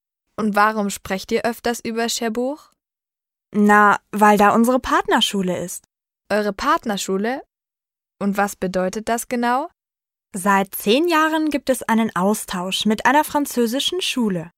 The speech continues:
Speaker 2: Viele Schüler haben schon seit der siebten Klasse eine Mail-Partnerschaft. Das heißt, sie haben einen Brieffreund und schreiben sich.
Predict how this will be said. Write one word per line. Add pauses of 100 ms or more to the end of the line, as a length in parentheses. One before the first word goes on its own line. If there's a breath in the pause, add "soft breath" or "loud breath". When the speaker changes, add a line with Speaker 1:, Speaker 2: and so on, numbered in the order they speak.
(880)
Speaker 2:
Viele
Schüler
haben
schon
seit
der
siebten
Klasse
eine
Mail-Partnerschaft. (720)
Das
heißt, (100)
sie
haben
einen
Brieffreund
und
schreiben
sich.